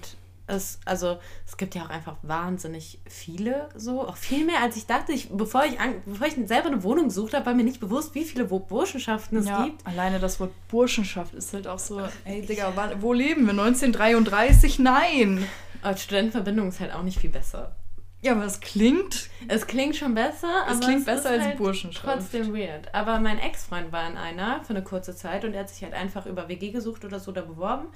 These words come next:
Speaker 1: Ich weiß nicht, ob du mal eine W G gesucht hast, auf W G gesucht,
Speaker 2: Ja,
Speaker 1: aber
Speaker 2: ja.
Speaker 1: ich hab mich voll diskriminiert gefühlt, weil du halt nur Burschenschaften
Speaker 2: Ja, ja,
Speaker 1: angezeigt
Speaker 2: ja, ja,
Speaker 1: bekommst
Speaker 2: ja.
Speaker 1: und einfach nur denkst, „Okay, cool,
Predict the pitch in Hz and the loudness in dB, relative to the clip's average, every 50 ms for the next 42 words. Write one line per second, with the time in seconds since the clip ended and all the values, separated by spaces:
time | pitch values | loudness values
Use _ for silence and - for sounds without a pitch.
0 | - - - - - 208 - 208 226 - - 262 - 202 190 - - 196 202 196 | -16 -16 -14 -8 -8 -6 -2 0 0 0 -2 -4 -4 -6 -6 -6 -6 -4 -2 -2
1 | 185 175 147 - - - - - - 196 196 185 185 180 185 185 185 185 190 190 | -2 -2 -4 -10 -14 -16 -18 -14 -8 -6 -4 -4 -2 -2 -4 -4 -4 -6 -6 -6
2 | 196 196 190 185 190 202 247 - - 202 196 - 190 185 - 175 175 - 180 180 | -6 -6 -6 -6 -6 -6 -8 -8 -8 -8 -8 -8 -8 -8 -8 -10 -10 -10 -10 -10
3 | 180 180 180 202 233 247 - - - 247 240 240 185 185 226 226 - - - - | -10 -8 -6 -6 -8 -8 -6 -4 -2 0 2 2 2 2 0 -4 -10 -14 -18 -18
4 | - - - - - - - - - - 311 330 - 311 226 220 214 - - 233 | -20 -20 -20 -16 -6 -6 -6 -4 -2 -2 -2 0 0 0 0 0 -4 -2 -2 0
5 | 240 233 233 - - 185 185 208 233 - - - 208 196 185 190 180 185 175 170 | 0 0 -2 -2 -6 -6 -4 -4 -4 -6 -6 -6 -6 0 2 4 4 4 2 2
6 | - 202 208 214 254 269 254 196 247 262 320 320 - 196 185 185 185 202 202 - | 2 4 6 6 6 6 6 4 2 0 -2 -2 -4 -6 -4 -2 -2 -2 -2 -2
7 | 214 - 190 196 196 190 190 190 - 202 196 190 196 190 196 226 220 240 247 254 | 0 0 0 0 0 0 0 0 0 -2 0 -2 -4 -2 0 0 0 2 2 2
8 | 202 180 202 - 226 214 208 220 226 220 220 220 214 214 - - 277 294 277 262 | 2 0 0 0 -2 -2 0 0 -2 -2 -2 -4 -6 -6 -6 -4 -4 -4 -4 -6
9 | - - 285 294 285 247 226 | -6 -8 -6 -4 -2 -2 -4